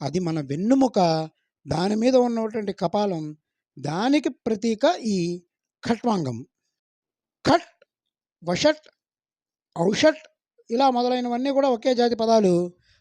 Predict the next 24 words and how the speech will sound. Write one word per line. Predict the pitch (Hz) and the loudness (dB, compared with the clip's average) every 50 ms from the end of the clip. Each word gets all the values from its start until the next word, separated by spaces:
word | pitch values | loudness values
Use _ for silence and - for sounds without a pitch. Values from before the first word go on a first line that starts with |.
| _ _ _ | _ _ _
వస్ | 151 139 233 359 - - - - | -2 0 2 2 2 -2 -6 -6
అనేటువంటి | 247 247 262 254 269 269 269 254 254 | -2 -2 -2 0 0 -2 -2 -2 -4
ధాతువు | 196 160 165 226 247 - 262 262 | -6 -2 0 0 2 2 0 0
నుంచి | 254 247 240 214 - 254 247 | 0 -4 -6 -6 -4 -4 -2
వసతి | 208 180 185 - 254 247 - 277 285 311 359 - - | -2 -2 -2 -4 -4 -6 -4 -4 -6 -6 -8 -10 -10
మాట | 185 190 202 202 226 | -8 -6 -4 -4 -4
వస్తే | 208 202 - - 254 262 226 180 185 185 - _ - - - _ _ - | -4 -4 -4 0 0 2 2 2 0 -4 -6 _ -20 -20 -20 _ _ 0
ఆ | 208 226 226 | 2 2 2
వసతి | 202 220 208 - 311 302 359 320 269 247 247 254 247 - _ _ _ _ _ _ _ _ - | 2 0 -2 -2 -2 0 2 2 2 2 2 0 -2 -6 _ _ _ _ _ _ _ _ -2
విరు-, | 151 185 247 302 302 240 | 0 2 2 2 2 2
నిరూపణ | 220 233 262 311 320 - 311 302 | 2 2 4 4 4 4 2 0
చెంది | 302 220 269 262 254 254 | 2 2 0 0 0 2
కొంచెం | 233 240 233 208 - 277 277 233 208 220 220 220 _ _ _ _ _ - | 2 2 0 4 2 4 4 4 2 -2 -8 -12 _ _ _ _ _ -4
ఛాందసంగా | 196 208 240 277 285 302 277 277 269 254 254 240 | -2 -2 -2 -2 -2 -2 -4 -4 0 0 0 0
వషట్ | 214 196 - 302 311 - _ _ _ _ 233 | 0 2 0 0 0 -2 _ _ _ _ -4
అయి | 220 226 | -4 -2
ఉంటుంది. | 220 220 196 - 214 196 175 160 156 151 147 147 151 160 _ _ _ _ _ _ _ _ _ 135 | -2 -4 -4 -6 -6 -4 -4 -6 -6 -6 -8 -10 -12 -16 _ _ _ _ _ _ _ _ _ -12
వషట్కు | 127 - - 285 285 - - - 294 | -8 -4 -2 -2 -2 -4 -4 -6 -4
సంబంధించినదే | - 294 269 269 233 262 247 240 247 208 254 233 226 220 240 254 - - - | -2 -2 0 0 0 -2 -2 -4 -6 -6 -6 -6 0 0 0 0 0 -2 -2
ఔషట్. | 202 190 - - - - - - _ _ _ _ _ _ _ _ _ _ _ _ _ _ _ _ _ _ _ _ | -2 -2 -4 -6 -12 -14 -18 -20 _ _ _ _ _ _ _ _ _ _ _ _ _ _ _ _ _ _ _ _
సంధ్యావందనాది | - - 247 262 285 202 269 302 302 302 294 285 285 285 277 277 277 277 | -6 -4 -2 0 2 2 4 4 2 0 0 -2 -2 -2 -4 -4 -2 -2
విధానాల్లో | 262 233 254 262 262 269 269 269 269 269 | -2 -2 -2 -2 -4 -4 -4 -4 -4 -2
నేత్రత్రయ | 254 254 254 - 269 247 - - 254 262 262 254 254 | -4 -4 -4 -4 -6 -8 -6 -4 -2 0 2 2 2
ఔషట్ | 254 247 214 240 240 233 254 247 | 0 0 -2 -4 -4 -2 -2 -4